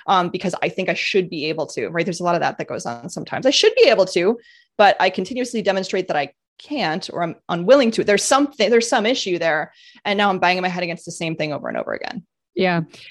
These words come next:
Speaker 2: It sounds a little bit like one of the conversations that I've had when we talked about people pleasing on the show.
Speaker 1: Sure.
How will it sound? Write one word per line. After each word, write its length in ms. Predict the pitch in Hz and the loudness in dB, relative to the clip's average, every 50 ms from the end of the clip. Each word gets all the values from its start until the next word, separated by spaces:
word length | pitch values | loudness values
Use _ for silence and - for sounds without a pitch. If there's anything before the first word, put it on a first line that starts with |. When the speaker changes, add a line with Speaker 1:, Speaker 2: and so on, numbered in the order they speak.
| - | 0
Speaker 2:
It 80 | 208 214 | 0 2
sounds 220 | - 269 254 240 | 4 4 2 4
a 40 | 254 | 4
little 220 | 226 240 233 240 | 4 4 4 4
bit 140 | 196 220 180 | 2 2 2
like 240 | - 190 202 185 202 | 2 0 -2 -2 0
one 100 | 202 196 | 0 0
of 80 | 202 196 | 0 0
the 80 | 202 | -2
conversations 640 | - 214 196 175 180 170 - 185 175 165 - 185 165 | -2 -2 -2 -2 -2 -4 -4 -4 -6 -6 -6 -8 -6
that 100 | 165 170 | -6 -4
I've 140 | 175 170 165 | -4 -4 -4
had 160 | 180 175 170 | -4 -4 -2
when 120 | 175 180 | 0 0
we 100 | 170 175 | 0 -2
talked 220 | 170 - 196 175 - | -2 -2 -4 -4 -4
about 200 | 185 175 180 - | -6 -8 -8 -8
people 300 | - - 202 180 190 180 | -6 -6 -4 -4 -4 -6
pleasing 560 | - - 175 165 165 156 - 175 165 160 151 _ _ | -6 -4 -4 -4 -4 -4 -4 -6 -6 -6 -8 _ _
on 140 | - 170 175 | -2 0 0
the 80 | 170 165 | 0 0
show. 240 | - - 196 165 165 | 0 0 2 2 2
Speaker 1:
Sure. 220 | - 214 196 180 | 2 2 0 -2